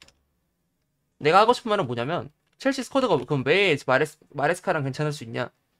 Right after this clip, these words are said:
리제가 여기에 들어가든 여기에 들어가든 여기에 들어가든 막말로 여기에 들어가든 상관없이 다 괜찮게 잘해주는 선수고요. 이건 귀스토 또한 마찬가지. 기스토랑 리스 제임스가 둘 다 중앙 미드필더 경험이 많기 때문에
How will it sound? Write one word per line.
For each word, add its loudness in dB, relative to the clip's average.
리제가 2
여기에 4
들어가든 2
여기에 2
들어가든 2
여기에 0
들어가든 -2
막말로 2
여기에 2
들어가든 0
상관없이 0
다 0
괜찮게 -6
잘해주는 -2
선수고요. -6
이건 -2
귀스토 -6
또한 0
마찬가지. -8
기스토랑 6
리스 -4
제임스가 0
둘 -2
다 6
중앙 0
미드필더 0
경험이 2
많기 -4
때문에 -2